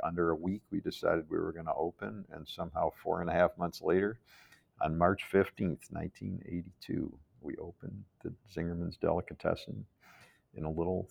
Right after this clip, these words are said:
thirteen hundred square foot space with two employees and, I think, twenty-nine seats and twenty-five sandwiches on the menu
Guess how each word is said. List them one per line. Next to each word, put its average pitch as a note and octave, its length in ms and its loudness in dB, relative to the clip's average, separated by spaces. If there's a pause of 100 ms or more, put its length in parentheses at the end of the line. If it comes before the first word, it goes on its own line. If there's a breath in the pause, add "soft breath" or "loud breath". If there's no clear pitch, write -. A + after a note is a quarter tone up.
thirteen F#2 380 0
hundred F2 300 0
square E2+ 280 4
foot - 260 0
space F2 400 2 (100)
with D2 160 -4 (260)
two F2+ 160 0
employees E2 600 -2 (260)
and, D2 300 -6
I - 60 -8 (120)
think, - 180 -8
twenty-nine E2 580 -2
seats F#2 500 -4
and D#2 120 -8
twenty-five D#2+ 560 0
sandwiches E2 580 -2
on D#2+ 160 0
the D#2+ 60 -4
menu F#2 380 2